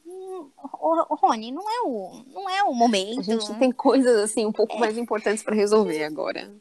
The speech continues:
Speaker 1: "Tô arriscando ser expulsa, você tá querendo chutar a gata, filho, se, se liga, né?"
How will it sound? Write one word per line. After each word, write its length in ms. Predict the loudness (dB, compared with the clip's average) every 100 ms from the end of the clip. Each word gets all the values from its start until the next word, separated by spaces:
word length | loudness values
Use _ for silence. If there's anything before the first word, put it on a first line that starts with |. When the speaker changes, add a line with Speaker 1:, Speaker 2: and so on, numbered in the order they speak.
| _
Speaker 1:
"Tô 300 | 6 8 6
arriscando 540 | 4 -4 -6 -8 -6
ser 180 | -8 -8
expulsa, 540 | -10 -14 -14 -14 -14
você 120 | -14
tá 140 | -8 -8
querendo 260 | -8 -12
chutar 280 | -14 -6 -2
a 40 | 0
gata, 460 | 2 2 2 -6
filho, 320 | -20 -20 -18
se, 380 | -18 -14 -12 -12
se 160 | -6 -4
liga, 340 | -4 -6 -10
né?" 220 | -10 -10